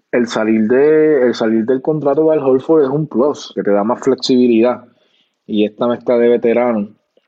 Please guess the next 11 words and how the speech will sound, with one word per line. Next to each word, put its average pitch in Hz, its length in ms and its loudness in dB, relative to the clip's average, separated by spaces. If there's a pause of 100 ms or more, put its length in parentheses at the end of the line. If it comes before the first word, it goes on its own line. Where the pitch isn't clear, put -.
(180)
y 113 180 0
este, 113 1200 0 (680)
y 110 80 -4
este 131 160 -4
chamaco 127 380 0
que 127 80 2
draftearon, 123 680 -2 (240)
eh, 107 680 0 (840)
Maxi, 135 580 -2 (220)
Tyrese 113 340 0
Maxey, 135 500 -4